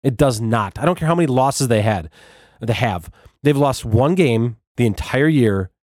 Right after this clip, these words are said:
at full strength, and that's against Gonzaga, right? If Duke go, if Zion plays this entire A C C tournament, right? He plays Thursday,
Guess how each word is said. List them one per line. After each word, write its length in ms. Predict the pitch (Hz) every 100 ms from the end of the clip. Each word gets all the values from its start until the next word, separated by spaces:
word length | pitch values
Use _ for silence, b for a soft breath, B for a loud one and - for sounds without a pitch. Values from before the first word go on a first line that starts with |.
| -
at 120 | 110
full 240 | - 120
strength, 300 | - 117 98
and 60 | 107
that's 140 | 104
against 220 | - 104
Gonzaga, 560 | - 101 92 85 78 -
right? 280 | 104 101 120 _ b b b
If 180 | - 127 113 - -
Duke 360 | 156 208 -
go, 280 | - 147 147
if 180 | 143 113
Zion 420 | 110 135 143 160
plays 460 | - 143 98 87 -
this 180 | 117 -
entire 300 | 110 120 127
A 80 | 120
C 160 | 123
C 100 | 117
tournament, 380 | 113 101 85 73 _ _
right? 200 | 107 110 -
He 100 | 107
plays 380 | 107 117 110 107 b b b
Thursday, 400 | 127 131 139 147